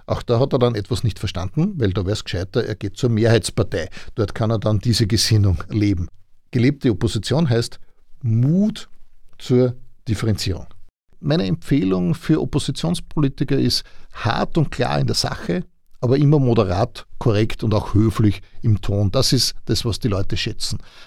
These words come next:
Wenn in Wien im Parlament gestritten wird, lautstark, da gibt's viele Bürger, denen das gut gefällt, die applaudieren.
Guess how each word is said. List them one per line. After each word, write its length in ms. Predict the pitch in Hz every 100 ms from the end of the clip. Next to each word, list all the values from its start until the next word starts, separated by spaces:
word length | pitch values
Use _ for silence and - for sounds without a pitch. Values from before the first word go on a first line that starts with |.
| -
Wenn 160 | 156 185
in 100 | 202
Wien 140 | 170
im 100 | 247
Parlament 460 | 190 175 147 127 -
gestritten 480 | 160 - 127 - 139
wird, 120 | 117
lautstark, 640 | 104 90 - - - - -
da 80 | 143
gibt's 240 | - 147
viele 240 | - 156 147
Bürger, 280 | 143 143
denen 280 | 139 120 107
das 260 | 104 - - -
gut 200 | 127 -
gefällt, 400 | 117 170 208 -
die 100 | 117
applaudieren. 560 | - 110 - 143 190